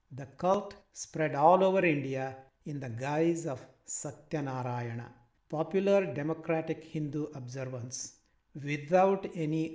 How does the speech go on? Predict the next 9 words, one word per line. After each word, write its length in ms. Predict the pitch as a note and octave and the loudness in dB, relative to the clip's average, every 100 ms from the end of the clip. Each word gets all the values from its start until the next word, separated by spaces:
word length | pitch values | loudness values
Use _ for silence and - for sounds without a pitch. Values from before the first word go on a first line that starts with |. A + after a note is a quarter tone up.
| D#3 | -6
earlier 500 | D3+ D#3 D#3 D#3 D#3 | -4 0 2 2 2
religious 600 | C#3 C3+ D3 C#3 C#3+ C#3 - | -2 -4 -4 -4 -2 -2 -2
sanction 500 | D3 B2+ B2+ - D3 - - | -6 -8 -8 -8 -8 -12 -14
or 120 | B2+ A2 | -12 -12
fixed 460 | - D#3+ - - - C3 | -8 -8 0 0 0 -10
date. 340 | A#2+ G#2+ - - - _ _ _ _ _ _ _ _ _ _ _ - | -12 -12 -16 -20 -20 _ _ _ _ _ _ _ _ _ _ _ -10
ಅಂತೂ 320 | C#3 C#3 E3 A2 - _ _ _ _ _ _ | -10 -2 -2 -2 -8 _ _ _ _ _ _
ನಮ್ಮ 220 | C3+ C3 | -8 -4
ಸತ್ಯನಾರಾಯಣ 840 | B2 C#3+ - E3 D3 C#3+ D3 D3+ | -2 -2 -4 -2 0 0 0 0